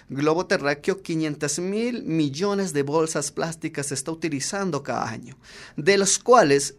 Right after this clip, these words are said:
el diez por ciento de la contaminación mundial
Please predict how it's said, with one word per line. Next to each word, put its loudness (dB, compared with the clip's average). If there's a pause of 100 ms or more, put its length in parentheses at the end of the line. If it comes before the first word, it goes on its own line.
el 0
diez -2
por 0
ciento 0 (580)
de 2
la 4
contaminación 2
mundial 0